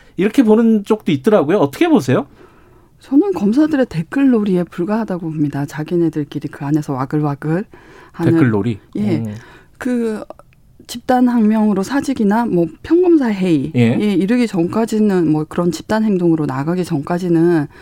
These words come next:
Speaker 2: 자기네들 게시판에서 주거니 받거니 댓글놀이 하는 게 무슨 파급력이 있겠습니까? 이
Speaker 1: 음.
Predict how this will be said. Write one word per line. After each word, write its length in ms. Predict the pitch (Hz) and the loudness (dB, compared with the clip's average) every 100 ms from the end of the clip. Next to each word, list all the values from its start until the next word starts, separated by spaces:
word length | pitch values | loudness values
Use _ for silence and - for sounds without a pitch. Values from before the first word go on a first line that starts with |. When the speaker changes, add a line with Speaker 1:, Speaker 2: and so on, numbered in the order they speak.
| - - | -20 -12
Speaker 2:
자기네들 500 | - 233 277 262 220 | -6 2 2 2 0
게시판에서 640 | - 175 - 220 214 202 | -2 -4 -2 -4 -2 -2
주거니 360 | 170 190 202 202 | -4 -4 -2 -2
받거니 440 | 160 147 180 180 | -4 -4 0 0
댓글놀이 420 | 180 - 190 175 | -2 -4 -2 0
하는 180 | 160 160 | 0 0
게 80 | 147 | -2
무슨 240 | 147 202 | -4 -6
파급력이 460 | 185 185 175 165 147 | -6 -4 -2 0 -2
있겠습니까? 680 | 135 143 - 139 - 151 175 - - 127 | -6 -8 -6 -6 -4 -6 -6 -12 -6 0
이 120 | |
Speaker 1:
음. 60 | - | 0